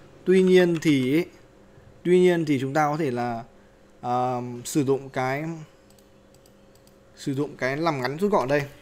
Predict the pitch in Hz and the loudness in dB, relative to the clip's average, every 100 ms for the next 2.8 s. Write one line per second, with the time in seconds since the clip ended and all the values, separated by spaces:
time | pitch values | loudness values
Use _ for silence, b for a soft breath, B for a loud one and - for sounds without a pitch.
0 | - 156 139 117 113 131 123 117 - - | -12 -10 -8 -10 -12 -8 -8 -10 -16 -20
1 | - - - - - 113 120 113 113 - | -20 -20 -6 -6 -4 -6 -6 -8 -10 -18
2 | - - - 135 135 131 - | -20 -20 -10 -4 -4 -2 -4